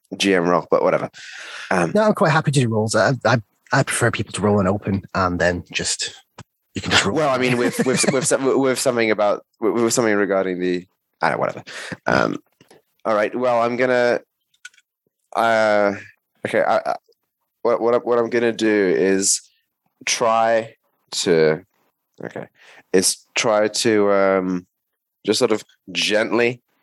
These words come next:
Speaker 1: um, push on the door. Like, I'm not making, like, a real effort to open it.
Speaker 2: Yeah.
Speaker 1: Um, but so it looks like I'm doing so.
Speaker 2: So you're pushing it. You do feel like it's gonna give quite easily as you try sort of pushing it a bit. You feel like there's, like, not much,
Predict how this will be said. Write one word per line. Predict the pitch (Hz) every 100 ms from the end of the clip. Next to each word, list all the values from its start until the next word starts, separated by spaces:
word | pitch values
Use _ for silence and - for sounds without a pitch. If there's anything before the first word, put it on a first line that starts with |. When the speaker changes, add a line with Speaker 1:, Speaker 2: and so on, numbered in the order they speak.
| _ _ _
Speaker 1:
um, | 92 90 80 - _ _ _ _ _ _ -
push | - 127 127
on | 131 120
the | 113
door. | 113 113 110 117
Like, | 117 104
I'm | 120
not | 135
making, | 117 117 104
like, | 98
a | 98
real | 90 98 95
effort | - 90 - -
to | -
open | 78 78 78
it. | 69 - _ _ _ _
Speaker 2:
Yeah. | 127 - -
Speaker 1:
Um, | 82 80 78
but | 76
so | - 95
it |
looks | 80 85 -
like | 73 73
I'm | -
doing | - - -
so. | - - - _ _ -
Speaker 2:
So |
you're | 180
pushing | - 196 135
it. | 120
You |
do | 156 185
feel | 165
like | 147 143
it's | 107
gonna | 135 123
give | 120 117
quite | - 92
easily | 117 98 98
as | 95
you |
try | - 98
sort | 87 -
of |
pushing | - - -
it |
a |
bit. | - -
You |
feel | - 98
like | 87
there's, | - 90
like, | - -
not | 98
much, | - - - -